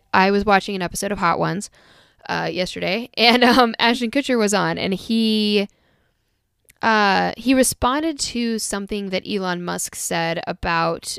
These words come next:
um, creating an inhabitable, about how, I think Elon Musk said something about how,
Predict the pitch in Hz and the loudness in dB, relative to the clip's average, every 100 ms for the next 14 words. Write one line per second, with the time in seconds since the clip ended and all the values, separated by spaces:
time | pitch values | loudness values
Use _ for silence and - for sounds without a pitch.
0 | - 190 180 170 170 170 170 _ _ _ | -8 -6 -4 -4 -6 -10 -14 _ _ _
1 | _ _ _ _ _ _ - 233 220 202 | _ _ _ _ _ _ -6 -2 2 2
2 | 208 196 185 185 - _ - 196 190 185 | 2 -2 -4 -6 -12 _ -4 -2 -2 -4
3 | 190 185 180 180 180 170 170 165 170 - | -4 -2 -2 -2 0 0 0 0 -2 -8
4 | _ _ - 208 208 - _ - 214 202 | _ _ -4 0 0 -4 _ -6 0 2
5 | 190 180 175 - 208 339 - 262 247 233 | 2 0 -4 -8 -8 -8 -6 -4 -2 -2
6 | 226 226 196 - 233 285 277 247 202 185 | -4 -6 -10 -12 -10 -10 -6 -4 -4 -2
7 | 196 190 190 | 0 2 2